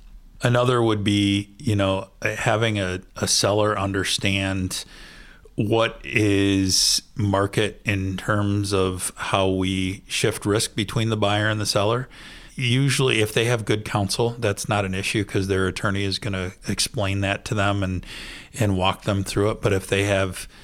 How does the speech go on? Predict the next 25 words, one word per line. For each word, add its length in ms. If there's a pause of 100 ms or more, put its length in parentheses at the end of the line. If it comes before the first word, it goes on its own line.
(280)
inexperienced 1080 (180)
deal 220
counsel, 640
it's 180
gonna 180
be 120
an 100
issue. 260 (180)
So 180
I 100
guess 180
that's 220
another 320
thing, 260
is 220 (400)
having 440
sellers 480
come 200
to 60
the 120
table 400
with 340
experienced 680
deal 200
counsel 520